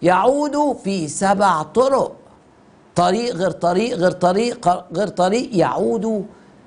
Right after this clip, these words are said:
أعداء لبعض. عزيزي المشاهد، يعظم انتصارنا بالذي أحبنا.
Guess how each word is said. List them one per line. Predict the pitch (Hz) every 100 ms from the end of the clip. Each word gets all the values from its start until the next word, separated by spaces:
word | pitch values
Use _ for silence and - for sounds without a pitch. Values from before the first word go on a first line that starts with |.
| _ _ _ -
أعداء | 147 127 139 139 196 175 135 - - - 120
لبعض. | 123 123 110 220 - - - - - -
عزيزي | 120 147 147 240 214 190 190 185 165 - -
المشاهد، | 180 180 151 147 151 123 104 151
يعظم | 269 269 170 156 160
انتصارنا | 160 156 160 175 175 165 160 147 147 139 139
بالذي | - 127 135 131 113 120 127
أحبنا. | 120 135 127 - 101 98